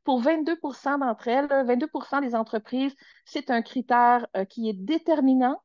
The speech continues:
dans le choix d'un équipement. Euh, mais ça, ce que ça veut dire aussi, c'est qu'en ce moment, on a encore cinquante-cinq pour cent des entreprises qui achètent des équipements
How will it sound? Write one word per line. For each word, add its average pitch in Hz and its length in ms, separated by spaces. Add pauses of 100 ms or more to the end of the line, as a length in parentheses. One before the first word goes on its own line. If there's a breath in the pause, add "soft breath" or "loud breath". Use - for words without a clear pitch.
dans 226 180
le 220 60
choix 247 320
d'un 240 180
équipement. 220 500 (640)
Euh, 208 160
mais 254 160
ça, 247 160
ce - 80
que 226 100
ça 226 160
veut 220 120
dire 247 200
aussi, 233 220 (100)
c'est 247 100
qu'en 220 160
ce 220 60
moment, 233 300
on 269 60
a 214 40
encore 247 260
cinquante-cinq 302 580
pour 247 160
cent 294 160
des 247 160
entreprises 220 520
qui - 120
achètent 294 280
des 269 160
équipements 240 420